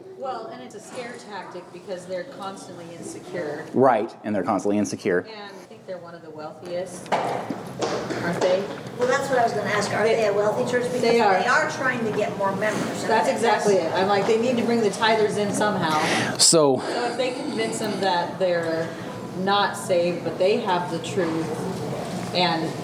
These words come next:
Speaker 1: scare it, scare it into them, you know, the, the truth, and they'll bring in the tithers.
Speaker 2: So the point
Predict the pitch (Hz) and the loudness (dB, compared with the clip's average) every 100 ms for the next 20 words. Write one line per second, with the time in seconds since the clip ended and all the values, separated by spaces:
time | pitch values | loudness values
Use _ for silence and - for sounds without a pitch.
0 | - - - 220 214 170 160 175 - 175 | -6 -4 -2 2 2 4 2 -2 -4 -4
1 | - 214 202 185 - - 196 196 180 143 | 2 4 6 4 2 -2 -4 -2 -2 0
2 | 156 175 165 156 165 180 - - 156 151 | -2 0 0 0 0 0 -2 -2 0 2
3 | 147 - - 160 - 226 180 156 160 165 | 0 -2 -2 -2 0 2 4 2 0 -2
4 | 156 160 160 160 - - - 185 170 160 | 0 2 2 0 0 -2 0 0 0 -2
5 | 147 151 143 139 - - - 127 - 131 | -2 0 0 0 -2 0 0 2 4 4
6 | 120 - - - 101 104 - 135 139 | 2 -4 -12 -6 -2 2 6 8 6